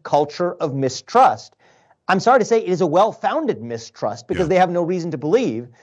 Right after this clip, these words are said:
Speaker 1: the likes of Pete Buttigieg or anybody else who effectively says that they can,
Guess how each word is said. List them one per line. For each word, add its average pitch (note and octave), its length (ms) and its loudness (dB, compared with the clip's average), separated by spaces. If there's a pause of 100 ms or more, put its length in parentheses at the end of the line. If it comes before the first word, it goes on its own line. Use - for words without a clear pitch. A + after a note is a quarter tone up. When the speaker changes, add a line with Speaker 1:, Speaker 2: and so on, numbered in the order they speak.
(160)
Speaker 1:
the E3 80 2
likes E3 260 2
of D3+ 60 -12
Pete D#3+ 160 -4
Buttigieg C#3 380 -2
or C#3 60 0
anybody B2+ 340 2
else F3+ 340 2
who F#3 180 -4
effectively D3+ 580 -2
says C3+ 280 -2
that C3+ 220 -2 (180)
they D#3 160 2
can, D3+ 280 -4